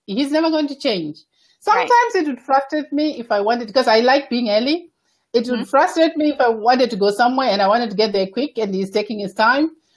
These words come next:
Speaker 1: Most of the time I just said, "Okay, you have the shower first. You do what you need to do."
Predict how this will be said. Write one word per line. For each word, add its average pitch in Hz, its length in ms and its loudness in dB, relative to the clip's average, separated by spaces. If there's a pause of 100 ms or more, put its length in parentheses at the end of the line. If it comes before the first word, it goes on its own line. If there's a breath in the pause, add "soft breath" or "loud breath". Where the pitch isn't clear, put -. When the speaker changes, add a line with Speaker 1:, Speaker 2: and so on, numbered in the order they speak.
(160)
Speaker 1:
Most 370 240 4
of 349 100 4
the 311 100 4
time 311 240 4
I 262 100 4
just 233 200 2 (580)
said, 262 300 2
"Okay, 247 220 0
you 226 220 0
have 359 180 6
the 285 80 0
shower 269 300 4
first. 254 380 0
You 254 120 -8
do 277 140 -6
what 285 180 4
you 285 80 -4
need 269 180 -4
to 240 100 -12
do." 226 360 -8